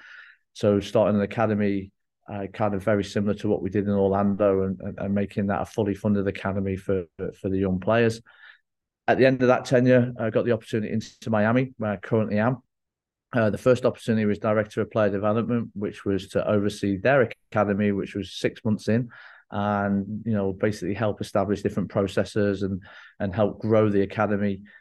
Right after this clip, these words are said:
um, from the ground up. And that was a U twelve program all the way through to U nineteens at that time. And then during the tenure there, I was helping out with the second team and then became the head coach of the second team.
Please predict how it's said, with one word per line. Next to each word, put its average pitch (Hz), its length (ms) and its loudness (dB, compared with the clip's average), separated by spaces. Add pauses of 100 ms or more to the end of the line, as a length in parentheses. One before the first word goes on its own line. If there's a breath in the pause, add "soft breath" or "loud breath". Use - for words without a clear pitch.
(140 loud breath)
um, 101 160 -6
from 101 140 -4
the 101 80 -2
ground 101 420 2
up. 110 200 2
And 101 120 0
that 98 100 -4
was 98 100 -8
a 98 80 0
U 104 180 -2
twelve 104 380 0
program 101 440 0
all 101 140 2
the 101 80 -2
way 98 200 2
through 98 260 -8
to - 160 -6
U 98 160 0
nineteens 101 640 0
at - 100 -8
that 98 220 -6
time. 113 400 -2 (580 loud breath)
And 107 100 -2
then 104 140 4
during 123 280 6
the 110 80 4
tenure 110 360 2
there, 110 400 4
I 87 60 -4
was 101 160 -8
helping 107 300 0
out 101 140 0
with 95 120 -4
the 98 60 -6
second 123 340 -2
team 113 320 0
and 101 100 -2
then 98 160 -4
became 98 340 -2
the 98 80 -2
head 107 200 0
coach 113 320 0
of 110 80 -2
the 107 40 -4
second 107 360 -4
team. 101 380 -2